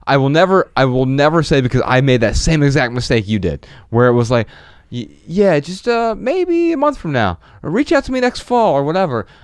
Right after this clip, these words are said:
I would say, "I'm sorry, I don't have the bandwidth for it." Another thing I will do, uh, Jamie Kilstein. Do you know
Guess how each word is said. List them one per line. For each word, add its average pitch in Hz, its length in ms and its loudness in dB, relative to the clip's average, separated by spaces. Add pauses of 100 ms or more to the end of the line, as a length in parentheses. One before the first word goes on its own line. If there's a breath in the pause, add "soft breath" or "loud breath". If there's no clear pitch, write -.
I - 60 -10
would 151 120 -6
say, 139 200 -6
"I'm 143 100 -10
sorry, 143 200 0
I - 40 2
don't 131 80 0
have 127 160 -2
the 113 80 -2
bandwidth 120 240 -2
for 101 260 -4
it." - 60 -10 (340 loud breath)
Another 196 500 -4
thing 208 160 0
I 139 100 4
will 123 140 0
do, 131 420 2 (320 loud breath)
uh, 113 380 2
Jamie 165 280 -2
Kilstein. 120 520 -2
Do 101 60 -4
you 117 60 -2
know 127 180 0